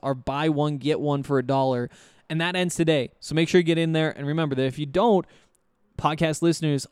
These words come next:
always get twenty-five percent off non-sale items with the code D M V R. Shop online at lightshade dot com for pickup or visit a Lightshade location near you.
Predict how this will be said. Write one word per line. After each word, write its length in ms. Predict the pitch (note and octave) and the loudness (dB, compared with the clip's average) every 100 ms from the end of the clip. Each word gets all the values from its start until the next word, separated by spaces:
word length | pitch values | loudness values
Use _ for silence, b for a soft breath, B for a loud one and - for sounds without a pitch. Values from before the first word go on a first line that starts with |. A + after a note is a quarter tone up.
| - | -2
always 460 | D#3 E3+ E3 D3+ | 2 4 2 0
get 180 | - D3+ | -2 -2
twenty-five 540 | - D3+ D3 D3+ C#3+ | -2 -2 -2 -2 -4
percent 320 | - C#3+ C#3+ C3+ | -6 -6 -4 -2
off 220 | C3+ - | -4 -6
non-sale 480 | C3+ C#3 - C#3 B2 | -6 -6 -2 -2 0
items 420 | C3 B2+ B2+ - | -2 -4 -4 -2
with 140 | D3+ | -2
the 60 | C#3+ | -2
code 260 | - C3 | 0 0
D 120 | B2 B2 | 0 -6
M 120 | A#2+ | -4
V 120 | B2+ | 2
R. 280 | F3 F#3+ F3 b b b | 4 4 2 b b b
Shop 260 | - F3+ F3+ | 0 2 4
online 320 | E3+ E3+ E3 | 2 2 0
at 60 | |
lightshade 380 | D3+ D#3+ - D#3+ | -2 -2 0 0
dot 180 | D3+ C#3+ | 0 -2
com 160 | D#3+ D3 | -2 -2
for 100 | D3 | 0
pickup 420 | D#3+ D#3 D3+ - | 0 0 0 0
or 240 | G3 G#3+ F#3+ | 4 6 6
visit 280 | D#3+ D#3 | 2 2
a 100 | C#3+ | 2
Lightshade 500 | C3+ C3 E3+ - E3 | 0 -2 -2 -2 0
location 640 | D#3 D#3+ F3+ F#3 D#3+ C#3+ - _ | 0 -2 -2 -4 -2 -6 -8 _
near 400 | C3+ C#3 C#3 B2+ - | -8 -6 -4 -6 -10
you. 440 | B2+ C3 B2 C#3 | -6 -4 -4 -8